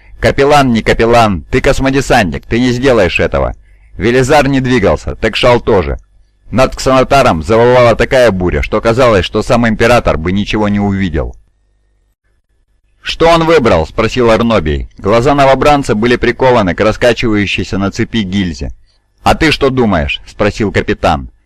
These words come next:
Текшал был отступником. Капеллану не оставалось ничего, кроме как "Убить другого сына Дорна?" — перебил его Лукра. "Способен ли на это космодесантник? Ни в бою, ни в сражении, но как палач".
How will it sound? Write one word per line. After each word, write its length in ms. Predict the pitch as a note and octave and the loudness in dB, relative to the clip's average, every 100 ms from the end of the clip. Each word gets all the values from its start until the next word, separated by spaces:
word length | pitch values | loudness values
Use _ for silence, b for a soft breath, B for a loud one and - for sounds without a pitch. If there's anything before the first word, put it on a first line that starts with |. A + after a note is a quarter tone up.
| _ - | _ -4
Текшал 480 | B2+ - D#3 D3 B2 | -2 2 4 4 4
был 220 | A#2+ B2+ | 2 2
отступником. 760 | B2 - C#3 G#2 E2+ D2 C2 - | 0 -2 -6 -4 -6 -6 -8 -6
Капеллану 500 | G#2+ A2+ C3+ C#3+ C3 | -4 0 2 2 2
не 100 | B2+ | 2
оставалось 540 | A#2+ - B2+ B2 A#2 | 0 2 2 4 2
ничего, 420 | B2 A#2+ C3+ C3 B2 | 0 -2 0 0 0
кроме 340 | A2 A#2 A2+ | 0 0 0
как 300 | B2+ A#2+ - - _ _ _ _ | 2 0 -2 -20 _ _ _ _
"Убить 380 | A2 A2+ E3 A#2 | -4 0 0 0
другого 460 | C#3 C#3+ D#3+ D#3 C#3+ | -2 2 4 4 2
сына 260 | D#3+ D3+ | 2 0
Дорна?" — 460 | C#3+ E3 D#3+ F#2+ C#2+ - | 2 2 2 0 -4 -6
перебил 400 | G#2 A2+ A#2 A2 | -2 0 0 0
его 220 | G#2+ G#2 | 2 2
Лукра. 480 | G#2+ G2+ G#2+ F#2 C#2 - _ _ | 0 -2 0 0 0 -8 _ _
"Способен 540 | - C3 C3+ E3+ D#3 C#3 | -4 -2 0 0 0 0
ли 100 | C3+ | 2
на 160 | C3 | 2
это 160 | B2+ A#2+ | 2 0
космодесантник? 920 | A#2+ B2 B2 B2+ - A2 F2+ D2+ - | -2 -2 -2 -2 0 0 -2 -8 -6
Ни 160 | G2+ B2 | -2 -2
в 80 | A#2 | 2
бою, 280 | D3 C#3+ G#2 | 2 2 0
ни 100 | G2+ | -2
в 60 | |
сражении, 640 | - C3 B2+ A#2 F2 D#2 C#2+ | 0 0 0 0 0 -4 -4
но 140 | G2 | -2
как 200 | A#2 B2 | -2 -2
палач". 520 | - C3+ A#2+ F2 - | 2 4 4 2 -4